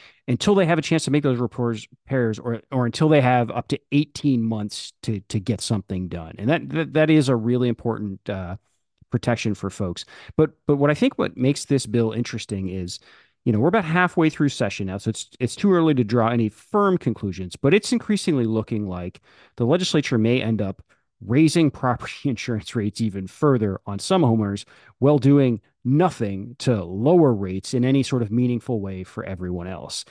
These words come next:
And this particular bill is looking like maybe the one place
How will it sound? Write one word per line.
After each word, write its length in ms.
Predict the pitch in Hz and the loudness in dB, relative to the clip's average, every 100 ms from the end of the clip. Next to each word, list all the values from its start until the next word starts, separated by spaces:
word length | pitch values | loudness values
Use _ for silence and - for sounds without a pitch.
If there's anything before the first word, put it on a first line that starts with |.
| _ _ - | _ _ -6
And 180 | 120 110 | 0 2
this 220 | 196 254 | 2 0
particular 640 | - - 143 - 127 117 107 | -2 -2 -2 -2 0 2 2
bill 400 | 90 107 104 107 | 0 -2 -2 -4
is 220 | 110 104 | -6 -6
looking 260 | 131 143 120 | -6 -4 -2
like 220 | 107 113 | -2 0
maybe 300 | 135 165 165 | 2 2 0
the 180 | 107 98 | -2 -6
one 520 | 92 98 135 175 175 | -6 -2 0 2 0
place 720 | - 143 120 92 - - | -2 0 0 -2 -10 -14